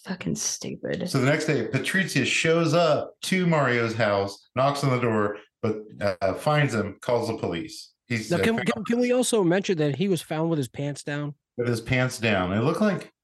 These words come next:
Speaker 2: was there something shoved in his ass?
Speaker 1: I think I missed that whole scene.
Speaker 2: I think his ass might have been bloody.
Speaker 3: And that's not the first time. I believe there was, like, there was another one where the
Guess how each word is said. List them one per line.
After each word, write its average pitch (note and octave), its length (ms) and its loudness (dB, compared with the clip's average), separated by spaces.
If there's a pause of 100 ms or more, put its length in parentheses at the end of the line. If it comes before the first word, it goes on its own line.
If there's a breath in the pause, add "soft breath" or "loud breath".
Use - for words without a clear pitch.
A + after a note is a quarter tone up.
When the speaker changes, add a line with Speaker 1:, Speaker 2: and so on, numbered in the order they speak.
Speaker 2:
was A2+ 120 0
there C#3+ 140 2
something D3 380 0
shoved D3+ 280 0
in D#3 100 4
his D3 200 2
ass? D3+ 360 2
Speaker 1:
I A3+ 120 0
think D#4+ 260 -4
I B3 120 2
missed D#3+ 540 -2
that E3 200 2
whole F3 220 2
scene. F3+ 280 0
Speaker 2:
I - 60 4
think F#3 180 2
his G3+ 160 2
ass C3+ 240 2
might B2+ 80 2
have A2 80 2
been F#2+ 180 0
bloody. F2 200 -2
Speaker 3:
And F#3+ 80 2
that's A3+ 160 2
not C4+ 100 2
the C4 80 0
first A#3 320 0
time. A#2+ 460 -4
I D3 80 -2
believe D#3 340 2
there D#3 120 2
was, D3+ 180 0
like, C#3+ 180 -2
there C#3 180 -2
was C#3+ 100 2
another F#3 260 2
one C#3 240 0
where B2+ 140 -6
the A#2+ 180 -12